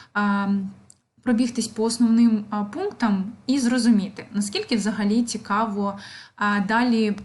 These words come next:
ну, продовжувати знайомство з кандидатом. І, а, першу емоцію формує візуальна картинка, як не крути. Сенси, формулювання мають велике значення,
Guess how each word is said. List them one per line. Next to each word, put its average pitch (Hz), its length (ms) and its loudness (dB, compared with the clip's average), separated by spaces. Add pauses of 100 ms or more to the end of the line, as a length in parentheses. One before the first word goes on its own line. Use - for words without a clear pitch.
(100)
ну, 233 140 6
продовжувати 208 720 -2
знайомство 190 520 -4
з - 60 -8
кандидатом. 190 640 -2 (680)
І, 254 540 2 (100)
а, 202 340 0 (100)
першу 254 360 0
емоцію 233 640 2
формує 214 680 0 (100)
візуальна 196 440 -2
картинка, 185 540 -10
як 170 220 -12
не - 60 -14
крути. - 460 -20 (200)
Сенси, 262 560 0
формулювання 202 1000 0 (160)
мають 196 340 -2
велике 185 280 -10
значення, 202 500 -2